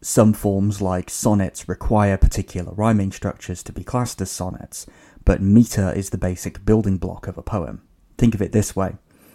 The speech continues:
If someone says, "I'm a poet and I didn't even know it," we all understand that this is a joke and that they're not really a poet. This is because while they can rhyme, they haven't shown any understanding of meter,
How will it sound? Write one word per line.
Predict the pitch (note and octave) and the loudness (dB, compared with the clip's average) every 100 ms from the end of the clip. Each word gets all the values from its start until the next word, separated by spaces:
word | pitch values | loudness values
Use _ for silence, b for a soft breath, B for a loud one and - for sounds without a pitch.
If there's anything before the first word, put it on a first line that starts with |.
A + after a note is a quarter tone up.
| b | b
If | A2 - | -4 0
someone | B2+ A#2 A2 | 4 6 4
says, | - G2+ F#2+ - | 4 2 0 -2
"I'm | A2 G2+ | 0 2
a | |
poet | F2 A#2+ A2+ G2 - | 2 2 4 2 0
and | G2+ | -2
I | F#2+ | -2
didn't | F#2+ F#2+ F#2+ | -2 -4 -4
even | F#2+ F#2 G2 | -4 -2 2
know | C3 G#2+ | 4 4
it," | F#2+ - B B B B - | 0 -8 B B B B 6
we | B2+ | 8
all | A#2 | 8
understand | A2+ G#2+ G#2 A#2+ G2+ G2 | 6 4 2 2 2 0
that | F#2 | -2
this | G2 - | -6 -6
is | F#2+ | -8
a | F#2 | -2
joke | B2+ A2+ G2 - | 2 4 2 -2
and | G#2 G2 | -2 -2
that | G2 G2 | -2 0
they're | G2+ | 2
not | G2 F#2 G#2 | 2 0 -2
really | F#2+ F2 E2 | -4 -4 -6
a | |
poet. | - A2+ F2 E2+ - - b b b b - | -2 -2 -2 -8 -16 -20 b b b b -4
This | A2 | -4
is | - | -2
because | G#2+ - G#2 - | -2 0 -2 -2
while | F#2+ | -4
they | F#2 F#2 | -4 -6
can | - G2+ | -4 -2
rhyme, | A2+ D3 B2 G#2+ | 2 4 4 2
they | G2+ | 0
haven't | F#2+ A2+ G#2 F#2 | -2 -2 -2 -4
shown | - G2+ G2 | -2 0 0
any | G2 G2 | 0 -2
understanding | F#2 F#2 - G2 F#2 F#2+ F2+ | -4 -6 -4 -4 -4 -6 -8
of | F#2+ | -6
meter, | G2+ A#2 A#2 - F2 | 2 4 2 -2 -8